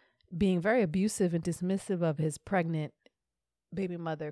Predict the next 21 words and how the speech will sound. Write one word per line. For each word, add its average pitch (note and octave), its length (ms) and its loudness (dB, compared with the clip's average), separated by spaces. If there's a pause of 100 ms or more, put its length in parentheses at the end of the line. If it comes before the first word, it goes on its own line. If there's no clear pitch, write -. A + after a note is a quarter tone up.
Krishan. F#3 680 -6 (1080)
Erykah G3+ 360 2
shared F#3 340 2
the E3+ 80 0
video D3+ 680 0
and E3+ 160 -4
just G#3+ 300 -6
said G3 480 0 (380)
in F#3 100 2
her E3+ 140 0
stories, D#3 580 0
in E3+ 80 -4
her E3 120 -2
Instagram E3 460 -6
stories, D3 460 -2
and E3 160 -6
said, D#3+ 480 -4 (520)
what'd C#4 160 -6
she G3 80 0
say? C#3+ 340 -4 (380)
"Trash." E3 600 0